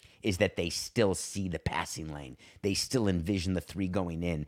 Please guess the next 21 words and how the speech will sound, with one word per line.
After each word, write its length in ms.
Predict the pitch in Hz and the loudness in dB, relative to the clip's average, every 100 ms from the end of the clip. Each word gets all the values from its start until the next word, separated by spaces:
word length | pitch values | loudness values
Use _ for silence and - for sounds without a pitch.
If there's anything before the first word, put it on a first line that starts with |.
| - - | -8 -2
They 140 | 107 92 | 0 2
still 420 | - - 127 98 | 0 2 2 2
see 540 | - - - - 117 | 0 -4 -2 0 0
the 120 | 101 95 | 0 -2
spin 380 | - - 104 | -4 -2 -2
on 140 | 98 98 | 0 -2
the 80 | 82 | 0
ball. 600 | 98 92 87 71 - _ _ _ - - | 4 6 6 4 -2 _ _ _ -20 0
They 140 | 117 101 | 4 4
still 400 | - - 123 101 | 2 4 6 6
recognize 720 | 113 - 95 107 95 87 - | 4 4 2 0 2 0 -2
the 100 | 92 | -6
pitch. 540 | - - 98 - - - - | -2 2 2 0 -6 -8 4
They 160 | 120 | 6
know 220 | 107 123 117 | 8 8 8
where 180 | 107 | 8
the 100 | 104 | 6
bat 340 | 90 - 107 104 | 4 6 6 6
has 280 | 127 107 - | 2 0 0
to 100 | 92 | -2
be 420 | 80 113 104 | 2 6 6